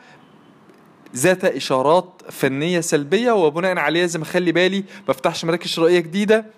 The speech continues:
أركز مع مستويات الدعم. لو اتكسرت أبو قير التمانية وخمسين جنيه لازم أفعل مستوى وقف الخسارة، إن هي كاس تمانية وخمسين ممكن، آه، أشوف الخمسين، خمسة وأربعين. لو قدرت إنها تحافظ عليها، بنتكلم إن هي ممكن ترجع تاني لخمسة وستين إلى سبعين جنيه، فإحنا في حتة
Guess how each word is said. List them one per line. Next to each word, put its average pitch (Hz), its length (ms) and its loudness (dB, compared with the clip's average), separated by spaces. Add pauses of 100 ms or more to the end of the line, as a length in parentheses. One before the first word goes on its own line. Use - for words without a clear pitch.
(100)
أركز 165 340 2
مع 170 120 2
مستويات 175 340 -2
الدعم. 190 360 0 (240)
لو 147 180 6
اتكسرت 156 760 -2 (140)
أبو 143 180 4
قير 185 220 0
التمانية 170 280 -2
وخمسين 190 340 -4
جنيه 208 240 0 (200)
لازم 151 180 -2
أفعل 180 280 4
مستوى 180 180 -4
وقف 185 180 0
الخسارة، 185 280 0
إن 175 120 0
هي 180 140 4
كاس 190 300 -2
تمانية 190 240 -2
وخمسين 185 360 -2
ممكن، 185 260 -4 (320)
آه، 143 260 4
أشوف 170 200 -6
الخمسين، 190 760 -2 (840)
خمسة 175 340 2
وأربعين. 156 360 0 (280)
لو 143 140 6
قدرت 185 340 2
إنها 185 120 2
تحافظ 185 360 0
عليها، 170 300 4
بنتكلم 175 420 -2
إن 175 40 -2
هي 180 60 0
ممكن 180 280 -2
ترجع 180 240 0
تاني 185 200 -2
لخمسة 180 280 -4
وستين 185 320 -2
إلى 165 140 2
سبعين 175 300 0
جنيه، 196 200 0
فإحنا 180 320 -4
في - 100 -6
حتة 214 420 0